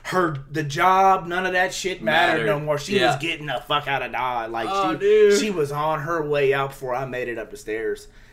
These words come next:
Speaker 1: And, um, like, so I, I barely make it back up the stairs. I get to my bed,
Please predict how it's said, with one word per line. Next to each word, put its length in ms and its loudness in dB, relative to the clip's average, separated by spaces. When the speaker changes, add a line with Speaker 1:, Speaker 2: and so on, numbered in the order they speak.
Speaker 1:
And, 200 -4
um, 440 -4
like, 280 -10
so 220 -4
I, 260 -4
I 120 -4
barely 540 -2
make 240 -8
it 100 -8
back 220 -8
up 120 -12
the 60 -16
stairs. 300 -10
I 60 -14
get 200 -14
to 80 -18
my 120 -14
bed, 320 -16